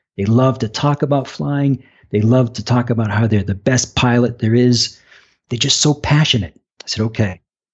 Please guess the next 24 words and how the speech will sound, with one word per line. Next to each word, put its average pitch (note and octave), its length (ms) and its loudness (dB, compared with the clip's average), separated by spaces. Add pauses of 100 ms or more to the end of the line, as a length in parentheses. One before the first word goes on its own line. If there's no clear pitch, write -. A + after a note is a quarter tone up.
they're F#2 120 -10
passionate A2+ 600 0
about F#2 320 -4
flying." F#2 400 0 (520)
That's - 580 -2 (300)
the G#2 80 2
left F#2+ 400 -4 (400)
circle. - 520 -4 (580)
Flying A#2 460 2
is G2+ 160 -4
their G2 160 -2
passion. F#2+ 580 -6 (540)
How C3+ 180 2
can D#3 280 2
we B2 360 4
help A2+ 320 -2
them B2 220 2
enjoy C3 460 2
that A#2 240 -2
passion G2+ 420 -2
more, C#3+ 400 0 (260)
was F#2+ 140 -6
the G2 80 -8
question, - 480 -6